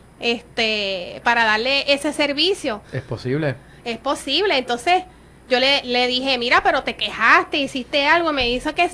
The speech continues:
Speaker 1: que sí, que se quejó, y entonces volvió y más o menos le arreglaron la otra patilla,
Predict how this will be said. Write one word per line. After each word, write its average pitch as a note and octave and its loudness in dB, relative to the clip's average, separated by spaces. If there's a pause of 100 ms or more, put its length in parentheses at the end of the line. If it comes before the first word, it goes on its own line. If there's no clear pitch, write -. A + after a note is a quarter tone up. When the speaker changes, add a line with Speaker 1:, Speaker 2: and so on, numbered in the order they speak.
(140)
Speaker 1:
que D#4+ 0
sí, C4+ -8
que E4+ -6
se E4+ -4
quejó, F4+ 2
y D4+ -2
entonces B3 -2
volvió E4+ 4
y C4 0
más A3+ -2
o C#4 0
menos D4+ 0
le C#4+ 0
arreglaron C4 0
la C#4 4
otra C#4 2
patilla, C#4 -2